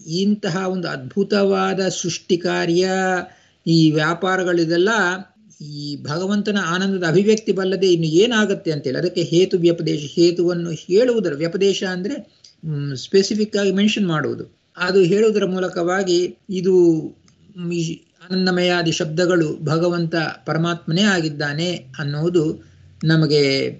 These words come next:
ಮ್, ಅದನ್ನು ನಾವು ನೋಡಿದ್ದೀವಿ. ತದ್ಹೇತು ವ್ಯಪದೇಶಾಚ ಅನ್ನುವಾಗ ತತ್ತು ಮಯತ್ತು ಇವನ್ನು ತಗೊಂಡು ಬಂದು ಆ ಭಗವಂತನ ಪೂರ್ಣಾನಂದತ್ವಕ್ಕೆ ಅಲ್ಲದೆ ಬೇರೆ ಯಾವುದನ್ನು ಹೇಳುತ್ತೆ ಅಂತೇಳಿ ಶ್ರುತಿಯ ವಾಕ್ಯಗಳನ್ನೆಲ್ಲ ಇಟ್ಕೊಂಡು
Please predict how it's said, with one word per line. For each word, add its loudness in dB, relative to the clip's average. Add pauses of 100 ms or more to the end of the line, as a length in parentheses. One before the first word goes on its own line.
(680)
ಮ್, -6
ಅದನ್ನು 2
ನಾವು 2
ನೋಡಿದ್ದೀವಿ. -2 (540)
ತದ್ಹೇತು 2
ವ್ಯಪದೇಶಾಚ -2
ಅನ್ನುವಾಗ -4
ತತ್ತು -4
ಮಯತ್ತು -4
ಇವನ್ನು -2
ತಗೊಂಡು -4
ಬಂದು 0
ಆ 0
ಭಗವಂತನ -2
ಪೂರ್ಣಾನಂದತ್ವಕ್ಕೆ -2 (420)
ಅಲ್ಲದೆ 2 (160)
ಬೇರೆ 0
ಯಾವುದನ್ನು -2
ಹೇಳುತ್ತೆ -6
ಅಂತೇಳಿ -8
ಶ್ರುತಿಯ -4
ವಾಕ್ಯಗಳನ್ನೆಲ್ಲ -4
ಇಟ್ಕೊಂಡು -8